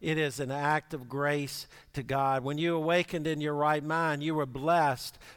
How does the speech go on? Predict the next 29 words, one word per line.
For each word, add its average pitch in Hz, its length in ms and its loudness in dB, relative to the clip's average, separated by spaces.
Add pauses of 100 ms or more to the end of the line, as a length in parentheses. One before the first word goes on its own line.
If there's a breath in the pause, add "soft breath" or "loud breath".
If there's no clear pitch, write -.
by 143 320 4
the 147 80 -4
Lord 151 320 -2
Jesus 139 440 -6
Christ 143 440 -2
to 135 80 -10
be 135 180 -2
able 123 160 -4
to 120 80 -10
do 127 220 -6
that. 123 340 -6 (540 loud breath)
So - 180 -2
we're 175 140 0
gonna 208 140 4
look 190 200 2
at 170 80 0
Luke 170 300 0
chapter 160 420 0
one. 143 420 0
I 143 60 0
wanna 165 220 -2
begin 143 320 -2
in 135 100 -4
verse 135 400 -4 (360 loud breath)
sixty-seven. 143 1080 0
Zechariah 143 720 0
is 117 120 -8
prophesying 135 880 -2
here, 139 400 -2